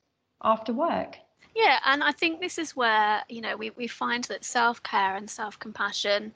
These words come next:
Speaker 2: do go hand in hand a lot of the time. So that's a really good example, Andrea. Thank you for sharing that, you know, you laid in bed and went, "Oh,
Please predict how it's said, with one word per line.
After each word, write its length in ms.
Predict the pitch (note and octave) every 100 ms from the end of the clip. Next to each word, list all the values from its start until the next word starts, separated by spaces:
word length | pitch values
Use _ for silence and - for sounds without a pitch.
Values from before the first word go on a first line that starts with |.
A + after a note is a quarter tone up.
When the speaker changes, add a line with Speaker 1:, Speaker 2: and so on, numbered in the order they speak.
| - - - -
Speaker 2:
do 220 | A3+ A#3+
go 200 | B3+ C4
hand 440 | C4+ C4 C#4 B3+ B3+
in 120 | B3
hand 600 | A3+ A#3+ B3+ D#4 G4+ - -
a 80 | A#3
lot 200 | A#3 A3+
of 120 | A3+
the 80 | A#3
time. 440 | - C4 D#4 F#4+
So 240 | - B3+ A3 - - -
that's 240 | D#4+ -
a 60 | D#4
really 240 | E4 C#4
good 180 | A3+ G#3
example, 640 | F#3+ A3 A#3 B3 - G3 F3
Andrea. 320 | F3 F3+ F3+
Thank 300 | G#3 G#3+ -
you 80 | G#3+
for 100 | -
sharing 600 | - D4 C#4 G3+ F#3 G3
that, 160 | - - - -
you 140 | C4+ A#3
know, 280 | E3+ G#3 A#3 - -
you 140 | - C4
laid 280 | C4+ C#4 C#4
in 120 | A#3+
bed 240 | A#3 A3
and 80 | G#3+
went, 200 | G3+ - -
"Oh, 240 | - -